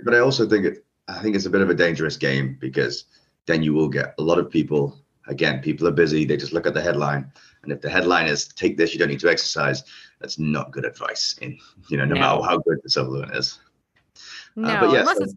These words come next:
Speaker 3: compounding the effects. So do you think it's something that activates
Speaker 1: Oh, yeah,
Speaker 3: mTOR?
Speaker 1: yeah. The vast, the vast majority of our supplements are, work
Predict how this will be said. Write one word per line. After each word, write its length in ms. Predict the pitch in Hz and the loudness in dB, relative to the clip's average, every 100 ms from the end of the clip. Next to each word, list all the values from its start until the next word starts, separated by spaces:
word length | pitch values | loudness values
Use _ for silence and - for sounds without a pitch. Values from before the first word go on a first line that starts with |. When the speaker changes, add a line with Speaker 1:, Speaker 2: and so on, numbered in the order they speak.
| - | 0
Speaker 3:
compounding 640 | 277 330 311 214 190 185 | 2 2 0 -2 -2 -6
the 100 | 180 | -6
effects. 340 | 170 170 160 - | -8 -6 -8 -4
So 220 | 226 170 | -4 -4
do 200 | 190 214 | -6 -6
you 60 | |
think 200 | 233 254 | -4 -4
it's 120 | 226 226 | -4 -6
something 260 | 214 214 | -6 -4
that 100 | 196 | -4
activates 360 | 175 190 190 180 | -4 -6 -8 0
Speaker 1:
Oh, 100 | - | 2
yeah, 80 | 349 - | 4 4
Speaker 3:
mTOR? 60 | - | 4
Speaker 1:
yeah. 120 | - 320 339 _ - _ | 0 -2 -6 _ -20 _
The 100 | 107 | -6
vast, 440 | 92 113 127 - - | 2 4 4 0 -6
the 120 | - | -6
vast 300 | 95 113 117 | 2 2 2
majority 680 | 104 95 92 98 98 85 69 - | -2 0 2 2 2 0 0 -4
of 120 | 78 | -4
our 120 | 76 | -4
supplements 560 | 71 87 - 76 65 - | 0 -2 0 -4 -4 -2
are, 360 | 71 67 62 - _ _ _ _ | 2 2 0 -8 _ _ _ _
work 420 | 71 80 76 - | 0 2 2 -2